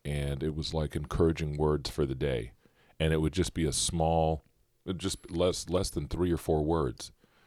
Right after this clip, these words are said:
But she said she just felt that she was supposed to pick that up and read that to me. And when she did, it said,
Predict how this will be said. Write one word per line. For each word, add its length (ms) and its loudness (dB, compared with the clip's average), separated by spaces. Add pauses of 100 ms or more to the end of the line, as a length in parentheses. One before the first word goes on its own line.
(440)
But 260 0 (180)
she 200 -2
said 320 0
she 100 -2
just 260 -4
felt 460 0 (500)
that 360 -4
she 240 -4
was 140 -6
supposed 320 -2
to 60 -10
pick 260 -4
that 180 -4
up 160 -4
and 120 -6
read 220 0
that 220 0
to 120 -6
me. 220 -10 (560)
And 80 -2
when 120 2
she 120 0
did, 240 4
it 100 0
said, 260 0